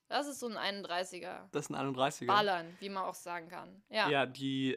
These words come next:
Speaker 2: unsere Zuhörer wissen das bereits, weil sie sich, äh, ansatzweise auskennen in diesem, in diesem Genre, in dieser Welt. Ein einunddreißiger steht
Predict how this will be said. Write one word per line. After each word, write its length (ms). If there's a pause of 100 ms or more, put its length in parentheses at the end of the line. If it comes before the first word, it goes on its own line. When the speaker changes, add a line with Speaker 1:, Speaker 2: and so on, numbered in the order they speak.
Speaker 2:
unsere 360
Zuhörer 800
wissen 260
das 200
bereits, 720
weil 140
sie 100
sich, 440
äh, 200 (640)
ansatzweise 560
auskennen 420
in 100
diesem, 320
in 100
diesem 200
Genre, 560 (540)
in 60
dieser 260
Welt. 420
Ein 100
einunddreißiger 760
steht 440